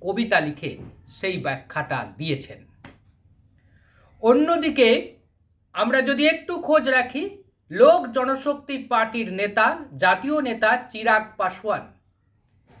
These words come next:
তিনি আবার আরেকটা কাজ করে বসে আছেন। তিনি পঁয়তাল্লিশটা আসনের নিচে নামতে চাইছেন না।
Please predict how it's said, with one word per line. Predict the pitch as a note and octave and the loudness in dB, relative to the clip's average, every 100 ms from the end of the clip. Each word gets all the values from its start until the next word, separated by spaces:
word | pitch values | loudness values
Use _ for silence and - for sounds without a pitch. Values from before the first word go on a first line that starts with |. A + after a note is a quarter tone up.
| _ - | _ -2
তিনি | C4 D4+ F4+ | 4 4 6
আবার | D#4+ C#4+ C#4 | 6 6 2
আরেকটা | C4+ G3 A#3+ D4 - C4 | 2 0 2 2 0 -6
কাজ | - F#3+ - - | -4 -6 -6 -12
করে | F3 | -10
বসে | D3+ C#3 - A#2+ | -8 -10 -12 -14
আছেন। | G2+ - - _ _ _ _ _ _ _ _ _ _ _ - | -16 -20 -20 _ _ _ _ _ _ _ _ _ _ _ 0
তিনি | A#3+ D4+ E4+ | 2 2 0
পঁয়তাল্লিশটা | - B3+ C4+ E4 E4 E4+ F4+ - D#4 C#4+ | 2 2 4 4 4 2 -8 -6 -2 0
আসনের | - A3+ A#3+ C#4+ C4+ C4+ C4+ - _ | 0 -4 -2 -4 0 0 -2 -6 _
নিচে | D3+ E3+ C4+ C#4+ C#4+ C#4 C4+ - _ _ | -12 -2 -2 2 4 4 2 -6 _ _
নামতে | D3 G3 A#3 A#3 A#3+ | -2 0 0 0 0
চাইছেন | A#3+ G#3 A3 A3 G3+ | 2 0 0 -6 -8
না। | F3+ F#3 F3 - | -2 0 0 -2